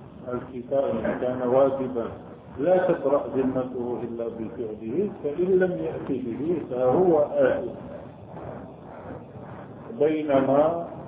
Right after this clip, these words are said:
الخطاب ال-، الكفائي إذا قام به البعض سقط الإثم عن الجميع، إذا لم يقم به أحد أثم الجميع،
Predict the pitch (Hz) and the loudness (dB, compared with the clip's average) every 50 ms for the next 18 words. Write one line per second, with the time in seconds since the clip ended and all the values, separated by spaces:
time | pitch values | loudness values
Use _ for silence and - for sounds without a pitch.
0 | - 135 135 143 139 135 131 131 123 123 147 147 151 143 127 110 - - - - | 2 2 4 4 2 0 -2 -4 0 4 6 6 6 6 4 2 0 -2 -6 -10
1 | - - - - - - 120 123 127 123 123 120 120 117 117 113 110 - 117 127 | -12 -12 -14 -14 -6 -2 0 0 2 2 2 2 2 0 -2 -4 -4 -2 -2 -2
2 | 123 123 - - 123 - - 127 120 117 113 110 117 135 156 165 - - - - | -2 -2 -4 -4 -4 0 4 6 8 8 8 6 2 0 -2 -2 -6 -8 -12 -12
3 | - - - - - - - - - - - - - - - - - - - - | -14 -14 -14 -16 -16 -16 -16 -16 -16 -16 -16 -16 -18 -18 -20 -18 -18 -16 -14 -14
4 | - - 117 123 127 131 156 151 147 151 151 156 160 156 147 147 151 147 147 151 | -12 -6 -4 -2 -2 0 2 2 4 6 6 6 6 6 4 4 4 4 6 4
5 | 143 127 127 135 127 117 117 123 147 - - - - - - - - - - - | 4 2 2 0 0 4 4 6 6 4 4 0 -4 -10 -14 -16 -18 -20 -18 -18
6 | - - - - 123 120 113 - 123 123 120 - 135 127 123 120 131 135 131 131 | -18 -16 -8 -2 0 0 2 2 2 2 2 2 0 -2 0 0 0 0 0 -2
7 | 123 110 110 104 104 104 107 104 104 101 101 104 101 98 104 104 101 - 101 101 | -4 -8 -8 -10 -10 -12 -10 -10 -10 -8 -8 -8 -10 -10 -10 -10 -8 -8 -6 -6
8 | 101 110 123 135 147 147 147 - - - - - - - - - - - - - | -6 -6 -6 -6 -6 -8 -8 -10 -12 -14 -14 -16 -18 -20 -20 -18 -16 -14 -14 -14
9 | - - - - - 123 127 139 160 160 165 185 190 190 185 175 170 165 170 165 | -14 -14 -12 -10 -6 -6 2 6 6 6 8 6 4 4 2 2 2 2 2 0
10 | 160 156 151 139 156 147 143 147 139 131 120 113 101 - - - - - - - | 0 0 0 0 2 4 4 6 6 6 4 2 0 -4 -8 -12 -14 -16 -16 -16
11 | - - - - 131 135 - - - - 113 - - - - - - - - - | -18 -16 -6 0 2 2 4 4 4 4 2 0 -4 -10 -14 -16 -16 -16 -16 -16
12 | - - - - - - - - - 160 175 165 - 165 147 139 131 127 117 107 | -16 -16 -16 -18 -20 -20 -12 -4 0 0 0 2 0 -2 -2 0 0 0 0 -2
13 | 110 120 123 127 139 131 120 104 | -4 -4 -4 -2 -2 -2 -4 -6